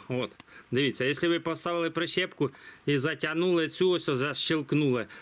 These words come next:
то назад уже нереально його витягнути. Просто ви його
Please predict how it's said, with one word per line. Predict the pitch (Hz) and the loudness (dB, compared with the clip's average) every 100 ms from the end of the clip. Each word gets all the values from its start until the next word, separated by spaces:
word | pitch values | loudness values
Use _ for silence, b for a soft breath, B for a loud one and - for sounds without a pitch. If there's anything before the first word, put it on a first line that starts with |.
| B | B
то | 151 | -2
назад | 165 170 151 208 202 | 0 0 -2 -4 -2
уже | 143 160 | -2 0
нереально | 165 170 175 180 160 139 131 | 0 0 0 -2 -2 0 0
його | 123 131 | 0 0
витягнути. | 120 113 107 110 107 - | 0 -2 -2 -4 -4 0
Просто | 185 196 139 127 | 0 0 -2 -2
ви | 127 | 0
його | 156 160 160 | 0 0 -2